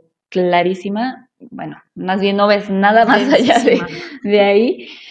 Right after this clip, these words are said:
Speaker 1: pero entonces por eso se tiene, se tienen esos instrumentos, sin embargo, no se cumplen como se deberían, desafortunadamente, pero por eso es importante, porque, o sea, si no se tuvieran,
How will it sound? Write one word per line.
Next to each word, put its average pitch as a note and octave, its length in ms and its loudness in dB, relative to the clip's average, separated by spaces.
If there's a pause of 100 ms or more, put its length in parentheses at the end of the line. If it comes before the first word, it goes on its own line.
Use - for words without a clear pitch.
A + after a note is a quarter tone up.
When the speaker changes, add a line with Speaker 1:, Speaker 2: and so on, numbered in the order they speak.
(180)
Speaker 1:
pero F#3+ 920 4 (320)
entonces B3 420 2
por A3+ 160 4
eso A#3+ 540 2 (180)
se G#3+ 120 2
tiene, B3+ 600 2
se G#3+ 120 0
tienen A#3+ 440 0
esos A3 440 0
instrumentos, G3+ 1040 -2
sin F#3+ 220 -8
embargo, G3 520 0
no G3+ 260 -4
se G3+ 180 -10
cumplen F#3+ 520 -6
como E3 280 -12
se E3 160 -8
deberían, D#3+ 520 -4
desafortunadamente, E3 1300 -10
pero F#3+ 240 -2
por G3 120 -2
eso G3+ 180 -2
es G#3+ 100 -2
importante, G3 640 -6
porque, - 240 -10
o - 340 -18
sea, F3+ 220 -6
si G3+ 100 -4
no A3+ 160 0
se C4 140 -4
tuvieran, F#3 640 -4